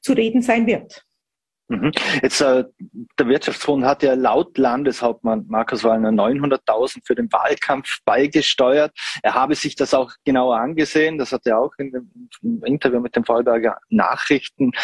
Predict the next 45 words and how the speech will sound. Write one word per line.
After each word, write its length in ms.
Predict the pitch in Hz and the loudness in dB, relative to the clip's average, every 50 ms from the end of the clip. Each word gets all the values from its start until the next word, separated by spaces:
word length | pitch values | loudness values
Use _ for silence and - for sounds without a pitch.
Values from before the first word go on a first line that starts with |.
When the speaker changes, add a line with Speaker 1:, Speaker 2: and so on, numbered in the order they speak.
| - - - - - - _ | -6 -6 -6 -8 -12 -4 _
Speaker 2:
gesagt. 480 | - 139 127 - - 110 123 147 - - | 0 0 2 2 0 0 0 -2 0 0
Glauben 240 | 139 123 123 139 147 | 2 2 2 2 0
Sie, 100 | - 147 | 2 2
dass 200 | 135 131 - 151 | 2 2 2 2
er 260 | 139 135 135 127 - | 2 2 2 0 0
zu 140 | - 151 131 | 0 0 2
wenig 240 | 131 139 165 143 101 | 2 0 0 0 0
Einblick 400 | 107 123 160 170 180 175 - - | 0 0 0 -2 -4 -2 0 0
hat 240 | 180 180 - - | 0 0 0 -2
in, 200 | 180 175 175 175 | -4 -4 -4 -4
in 380 | 156 147 156 160 160 156 151 143 | -4 -4 -4 -2 -2 -2 -4 -2
die 140 | - 160 143 | -2 0 2
ganze 320 | 143 135 147 147 - 147 | 2 0 0 0 -2 -2
Sache? 360 | - 151 143 156 - - 151 | 0 0 0 0 0 0 0
Weil 140 | 131 135 135 | 2 2 2
da 180 | 131 131 127 131 | 2 0 0 2
wurden 240 | 143 139 - - 135 | 0 -2 -2 -2 -2
ja 220 | 131 127 131 127 | 0 2 2 0
schon 160 | - - 131 | -2 -4 -2
andere 320 | 101 113 127 - 135 120 - | -2 -2 0 0 -2 -2 0
Zahlen 280 | - 120 107 110 113 - | 0 0 0 0 -4 -8
mittlerweile 380 | 110 - - 101 104 104 107 - | -8 -6 -2 0 0 0 -2 -4
kolportiert, 760 | - - 120 113 - - _ 120 110 - - 127 127 - - 127 | -2 0 0 0 0 -2 _ -4 -2 0 0 0 0 0 0 -2
die 180 | 123 120 104 | -2 -2 -2
über 220 | - - 131 131 127 | -2 0 0 2 2
eine 80 | 110 | 2
Million 340 | 107 101 98 95 92 95 95 | 0 -2 -2 -2 -2 -4 -4
sind. 160 | - - - _ _ _ _ _ _ _ _ _ _ - - - - - - | -8 -14 -18 _ _ _ _ _ _ _ _ _ _ -20 -20 -20 -20 -18 -6
Speaker 1:
Nein, 160 | - 214 240 | -2 0 0
ich 140 | 262 254 262 | 0 0 0
glaube 200 | - 240 240 240 | 0 0 2 4
nicht, 240 | 240 254 254 - - | 2 2 2 2 0
dass 140 | 233 220 - | -2 -2 -2
er 80 | 208 | -6
zu 160 | - - 220 185 | -8 -4 -2 0
wenig 300 | 202 196 208 208 - - | 0 0 0 -2 -2 -2
Einblick 480 | 139 175 202 180 - 180 180 - - | -2 -2 -2 -2 -2 -4 -6 -4 -4
hat. 200 | 190 165 170 - | -4 -4 -2 -2
Wenn 120 | 214 226 233 | 0 2 2
man 120 | 240 233 | 2 2
sich 200 | 254 262 240 - | 0 -2 -2 0
so 100 | - 254 | 0 0
die 140 | 254 254 175 | 0 0 0
Geschichte 580 | 247 - - 277 277 277 - - - 247 - | -2 0 2 2 2 0 0 0 -2 -2 0
anschaut, 640 | - 131 170 247 262 240 254 233 247 269 262 - | 0 0 2 2 2 2 2 2 2 0 -2 -6